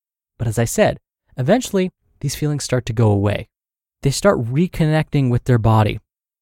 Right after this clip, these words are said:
They listen and hear their body's hunger signal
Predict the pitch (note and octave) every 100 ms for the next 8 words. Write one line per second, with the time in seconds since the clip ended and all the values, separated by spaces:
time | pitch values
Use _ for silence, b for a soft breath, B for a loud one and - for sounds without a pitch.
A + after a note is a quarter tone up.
0 | _ _ C#3+ C#3 F#3 - A#2+ G#2+ A#2 B2
1 | - F#3 D#3+ C3 C3+ C3+ B2 - C#3+ C#3
2 | A#2+ - G#2 G#2+ G2+